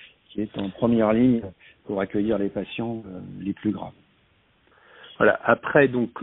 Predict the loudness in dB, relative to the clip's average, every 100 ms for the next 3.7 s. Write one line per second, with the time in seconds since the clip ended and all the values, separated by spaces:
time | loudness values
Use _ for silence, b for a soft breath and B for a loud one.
0 | -14 -6 -4 -4 -6 -8 -6 -4 -4 0
1 | 4 4 4 2 4 4 2 2 4 2
2 | -2 -2 -2 -2 -6 -12 -6 -4 -4 -6
3 | -10 -8 -2 0 0 0 -6